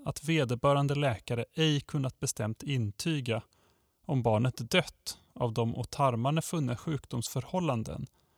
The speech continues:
och därefter blivit lagd i sjön, eller om detsamma förr än det kastades i vattnet blivit strypt. Så var det sådant härigenom kungjort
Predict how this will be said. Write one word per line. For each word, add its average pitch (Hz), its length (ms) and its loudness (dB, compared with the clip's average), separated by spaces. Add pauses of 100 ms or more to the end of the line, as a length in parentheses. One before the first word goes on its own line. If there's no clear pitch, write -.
(160)
och 110 220 -10
därefter 156 580 4
blivit 117 320 -6
lagd 117 240 -2
i 120 40 -6
sjön, 139 380 -4 (560)
eller 131 260 2
om 131 140 0
detsamma 120 640 2 (140)
förr 139 640 0
än 123 100 0
det 117 100 -2
kastades 117 520 -2
i 131 40 -2
vattnet 113 460 -6
blivit 123 280 -2
strypt. - 680 -4 (960)
Så 180 360 4
var 151 220 8
det 107 120 2
sådant 117 500 0
härigenom 156 680 4
kungjort 113 580 -2